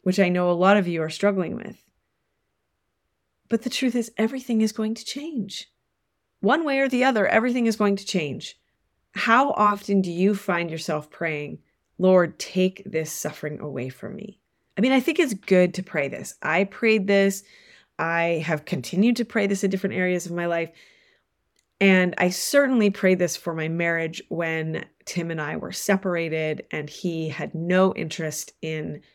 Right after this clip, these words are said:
ever coming back and working on our marriage. But one thing that absolutely transformed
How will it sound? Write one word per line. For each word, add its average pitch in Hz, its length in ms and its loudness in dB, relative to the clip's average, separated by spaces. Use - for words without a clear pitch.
ever 185 260 2
coming 156 360 -6
back 151 440 -6
and 160 140 -6
working 156 300 -12
on 160 80 -10
our 165 140 -6
marriage. - 480 -8
But - 220 4
one 254 380 4
thing 202 580 2
that 185 400 0
absolutely 220 920 2
transformed 170 1400 -2